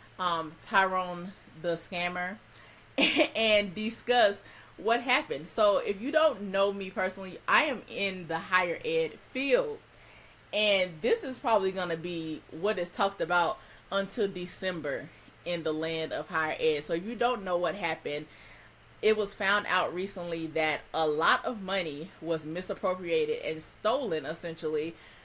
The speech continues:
from the financial aid office at H U. And it was employees who were awarding themselves scholarships and grants funds way above the cost of attendance, which is the legal limit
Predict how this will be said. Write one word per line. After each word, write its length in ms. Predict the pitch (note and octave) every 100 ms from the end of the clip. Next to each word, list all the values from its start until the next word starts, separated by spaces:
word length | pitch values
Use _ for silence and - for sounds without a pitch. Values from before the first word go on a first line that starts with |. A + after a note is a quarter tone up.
| - - -
from 260 | - F#3 F3+
the 80 | F3+
financial 600 | F#3+ F3+ F3 E3+ E3+ E3
aid 240 | E3 E3+ E3+
office 460 | D#3 D#3+ C#3+ C#3+ - -
at 260 | D#3 D3 -
H 300 | D3 D#3 -
U. 280 | G#3+ F3 C#3+ - - - -
And 520 | E3+ E3 D#3+ D#3+ D#3+
it 140 | - F3
was 160 | E3 E3
employees 800 | D#3+ D#3 B3 A#3+ A3+ A3 G#3+ -
who 100 | F#3+
were 140 | E3
awarding 500 | D3 E3 G#3+ A3+ G#3
themselves 640 | G3 F#3+ - F#3 E3+ E3+ - - -
scholarships 800 | - - B3 A3+ A#3 A#3 G#3+ G#3
and 160 | F3 D#3+
grants 380 | E3+ F#3+ F#3 - - - -
funds 400 | F#3+ F3+ E3 D#3+ - - - D#3
way 320 | F3 G3+ A3+
above 520 | A#3+ F3+ D#3+ F3+ F3+
the 60 | E3
cost 380 | - F#3 F3 - -
of 120 | E3
attendance, 540 | D3+ - F3 F#3 D#3+
which 160 | F3+ F3
is 80 | E3+
the 140 | D#3
legal 440 | D3 D#3+ F3 F3 D#3+
limit 440 | D#3 E3 F3 F3